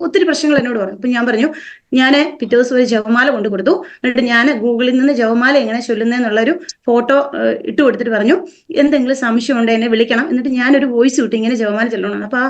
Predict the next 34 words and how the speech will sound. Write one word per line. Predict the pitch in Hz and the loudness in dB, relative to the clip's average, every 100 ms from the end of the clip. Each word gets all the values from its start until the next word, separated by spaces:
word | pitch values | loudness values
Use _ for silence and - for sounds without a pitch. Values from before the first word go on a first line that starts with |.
| 262 | -6
പുള്ളിക്കാരി | - _ 262 262 269 240 | -18 _ 0 2 2 0
കഴിഞ്ഞ | 240 240 | 0 -2
ദിവസം | 247 247 | -2 -4
കൊച്ചിന്റെ | 226 240 254 | -4 -2 -2
റിസൾട്ട് | 240 226 233 269 | -2 -4 -2 0
വന്നു, | 196 285 330 - - | 2 0 -2 -10 -4
അതായത് | 226 233 | 0 2
ഏകദേശം | 269 226 233 247 285 | 2 2 0 0 -2
ഏഴ് | 262 226 240 302 285 | -2 2 4 4 2
എ | 226 | 0
പ്ലസ് | 226 254 254 | -2 -4 0
കൂടി | 226 220 226 | -2 0 -2
പാസ്സായപ്പോ | 247 220 220 233 233 | 0 -2 -2 -4 -2
എനിക്ക് | 226 | -2
ഇട്ടേക്കുവാ, | 220 240 226 254 320 - - | -2 -2 0 0 -2 -6 -2
"ചേച്ചി, | 277 330 | 2 4
എനിക്ക് | 330 | 4
ഒത്തിരി | 311 - - 370 | 2 -4 -2 -2
സന്തോഷമാണ്." | 247 220 240 226 202 202 | -2 -4 -4 -4 -4 0
കാരണം | 226 | 2
എന്താണെന്ന് | 240 254 226 | 2 2 0
വെച്ചാല് | 220 220 262 - - - _ | 0 0 0 -2 -8 -16 _
ചേച്ചി | - 311 302 330 370 | -4 0 2 4 2
അന്ന് | 277 285 | 2 2
എനിക്ക് | 247 254 | 2 0
ജപമാല | 254 240 247 277 | 2 2 2 2
കൊണ്ട് | 247 226 | 0 -2
തന്നില്ല. | 202 202 220 | -2 0 2
അന്ന് | 254 320 392 | 4 6 4
തൊട്ട് | 302 269 | 2 0
ഞാന് | 233 220 269 - - - | -2 2 2 0 -6 -4
പരിശുദ്ധ | 247 262 294 - | -2 -2 -4 0
ദൈവ | 233 247 | 2 2
മാതാവിന്റെ, | 240 214 214 220 240 247 233 277 - | 0 -4 -8 -2 0 2 2 0 -2